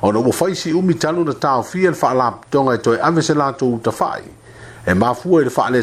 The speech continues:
tonu na a fia i se tasi o lātou pusa o loa po o se container o le whai, na au ina atu i New Zealand. Ua whaalia le minista wa na o le tasi na wa le whai to o whaia nei lea tautua,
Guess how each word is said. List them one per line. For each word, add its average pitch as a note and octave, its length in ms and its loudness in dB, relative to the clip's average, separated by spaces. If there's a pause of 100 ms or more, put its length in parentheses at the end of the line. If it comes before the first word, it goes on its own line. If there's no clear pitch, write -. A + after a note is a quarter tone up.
tonu C#3+ 240 2
na B2+ 240 2
a - 60 -10
fia C#3 220 -2
i D#3 60 0
se D3+ 100 -6
tasi D#3 360 -4
o C#3 80 4
lātou B2+ 380 0
pusa - 320 -6
o - 80 -2
loa D#3+ 240 4
po C3+ 160 -4
o G#2+ 60 -4
se G#2 120 -8
container A#2+ 500 0
o G#2+ 40 2
le G2 80 0
whai, - 380 -6 (420)
na G2+ 160 0
au B2+ 140 0
ina C3+ 180 2
atu A#2 240 -6
i E2+ 40 -6
New - 120 -8
Zealand. - 480 -2 (680)
Ua F2 100 0
whaalia B2 380 2
le A#2+ 80 2
minista B2 520 2
wa B2+ 80 0
na B2+ 180 0
o B2 60 -4
le A2 80 -2
tasi D#3+ 340 -2
na E3 80 4
wa F3 140 2
le D#3 60 0
whai C#3+ 240 0
to B2 240 -2
o B2 160 0
whaia C3+ 280 0
nei D3+ 160 4
lea D#3 180 2
tautua, D#3 520 0